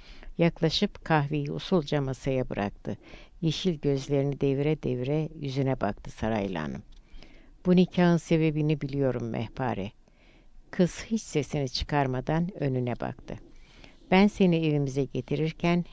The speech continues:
helal süt emmiş, namuslu, akıllı bir kız olduğunu sanmıştım." "Ben öyleyim efendim." "Namuslu kızlar senin yaptığını yapmaz." Mehpare gözleri yerde bekledi. "Akıllı olduğun belli.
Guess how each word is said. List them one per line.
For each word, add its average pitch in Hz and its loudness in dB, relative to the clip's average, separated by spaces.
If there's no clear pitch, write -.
helal 160 4
süt - -4
emmiş, 135 -4
namuslu, 151 0
akıllı 143 0
bir 131 -2
kız - -6
olduğunu 131 -4
sanmıştım." - -8
"Ben 175 6
öyleyim 156 4
efendim." 123 -6
"Namuslu 160 4
kızlar 151 0
senin 135 0
yaptığını 127 -2
yapmaz." 123 -4
Mehpare 156 2
gözleri 143 2
yerde 131 0
bekledi. 107 -8
"Akıllı 147 2
olduğun 165 2
belli. 165 0